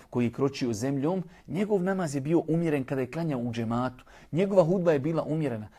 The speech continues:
Njegove hudbe danas kada čitate u knjigama koji su prenesene, hudbe Božih poslanika, njegova hudba trajala je samo nekoliko minuta.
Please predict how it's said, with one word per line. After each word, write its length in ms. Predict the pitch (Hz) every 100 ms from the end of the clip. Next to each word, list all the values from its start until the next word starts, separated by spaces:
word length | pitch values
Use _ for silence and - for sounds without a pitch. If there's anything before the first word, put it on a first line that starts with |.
| - -
Njegove 280 | 165 190 160
hudbe 280 | 196 190
danas 280 | 160 185 170
kada 200 | - 131
čitate 480 | 131 185 165 135 135
u 80 | 127
knjigama 380 | 160 170 143 123
koji 160 | 131
su 120 | 123
prenesene, 580 | 117 117 117 120 160 127 - - -
hudbe 240 | 170 147
Božih 260 | 135 165 156
poslanika, 480 | 139 - 151 160 147 - -
njegova 280 | 170 160
hudba 280 | 135 170 156
trajala 320 | - 170 160
je 60 | 135
samo 260 | 120 175 147
nekoliko 460 | 160 160 135 120
minuta. 520 | 110 120 143 151 113